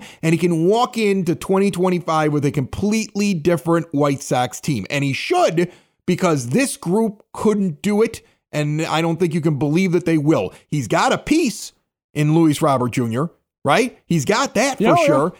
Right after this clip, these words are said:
Speaker 1: He's gonna still have that in twenty-five. He's got a few other little pieces on the side that he's going to have,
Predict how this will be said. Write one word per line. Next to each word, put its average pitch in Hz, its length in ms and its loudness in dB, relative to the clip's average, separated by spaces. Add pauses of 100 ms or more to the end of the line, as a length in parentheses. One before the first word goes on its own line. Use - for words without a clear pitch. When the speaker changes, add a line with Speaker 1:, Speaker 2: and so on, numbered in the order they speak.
Speaker 1:
He's 185 200 0
gonna 247 200 2
still 240 300 -2
have 196 220 2
that 190 220 0
in 170 60 -6
twenty-five. 143 580 -2
He's 190 100 -4
got 220 160 0
a - 40 -4
few 240 240 -2
other 226 160 4
little 233 260 2
pieces 156 400 -2
on 151 200 0
the 131 60 -4
side 190 520 0 (260)
that 170 100 2
he's 147 140 0
going 151 220 0
to 135 80 -2
have, 131 280 -2